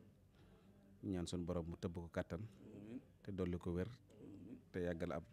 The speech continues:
Speaker 1: euh, ak dundam,
Speaker 2: Amiin.
Speaker 1: ndax dund gu am njariñ la. Di ko sant bu baax, di ko gërëm ci taxawaayu rafet yi nga xam ne amal na ko lislaam jépp, rawatina yoonu murit,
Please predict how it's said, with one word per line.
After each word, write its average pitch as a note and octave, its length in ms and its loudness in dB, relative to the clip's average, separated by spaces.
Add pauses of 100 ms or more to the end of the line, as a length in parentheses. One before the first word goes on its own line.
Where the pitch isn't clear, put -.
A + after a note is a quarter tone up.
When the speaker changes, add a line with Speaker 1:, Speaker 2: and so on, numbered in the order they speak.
(220)
Speaker 1:
euh, D#2+ 540 -2
ak F#2+ 160 2
dundam, F2+ 340 2
Speaker 2:
Amiin. - 600 -10 (320)
Speaker 1:
ndax E2+ 200 2
dund F2+ 220 2
gu F2 80 4
am E2 120 4
njariñ E2+ 240 4
la. D#2 80 -2 (2000)
Di F#2+ 420 6 (220)
ko G#2 100 4
sant G2 280 6
bu E2+ 120 0
baax, F#2+ 180 8 (380)
di F#2+ 120 2
ko F#2 80 2
gërëm F2+ 280 4
ci F#2+ 80 -2
taxawaayu F#2 320 6
rafet F2 200 4
yi E2+ 80 2
nga G2+ 100 4
xam F2+ 180 2
ne E2 100 0 (1040)
amal F#2+ 200 6
na F#2 80 4
ko F2+ 80 2
lislaam F2 400 2
jépp, F#2+ 180 2 (1080)
rawatina F#2+ 420 6
yoonu F2+ 200 6
murit, F2 240 2